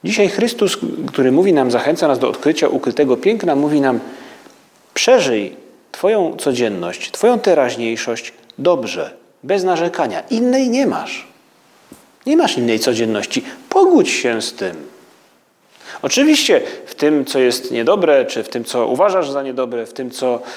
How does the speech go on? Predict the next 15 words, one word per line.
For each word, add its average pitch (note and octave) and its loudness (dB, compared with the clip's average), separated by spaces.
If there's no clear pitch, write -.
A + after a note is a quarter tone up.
jest B2 -2
może, A#2 0
nie G#2+ -8
wiem, - -10
chore, C3 0
w - -20
tym, A#2+ -8
co A#2 -4
jest - -4
trudne, D#3+ 2
Chrystus C#3 0
nie C#3+ 2
zniechęca F3+ 2
nas, D3+ 2
abyśmy B2 -2